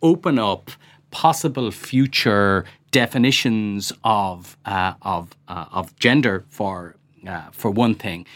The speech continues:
to the protection of the law. But the law must be certain. It must be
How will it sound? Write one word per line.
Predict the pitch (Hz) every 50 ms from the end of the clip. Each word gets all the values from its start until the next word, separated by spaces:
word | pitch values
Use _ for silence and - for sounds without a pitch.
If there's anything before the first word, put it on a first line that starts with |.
| - _ _ -
to | - 180 180
the | 170 160
protection | 156 - - 143 139 - 147 127 - - - - 101 92 92 98 _ _ - -
of | 107 101 95 92 95 92 90 - -
the | -
law. | 95 107 151 175 156 - - - _ - - - _ _ _ -
But | - 143 139 - _ _ _ _ _ _ _ _ _ _ _ _ _ _ _ _ _ -
the | 151 139
law | 143 160 190 190
must | 165 151 160 139 - - - - -
be | - 117
certain. | - - - - 156 156 151 - - - _ _ _ _
It | - 139 135 -
must | 139 139 156 175 - - _
be | - 160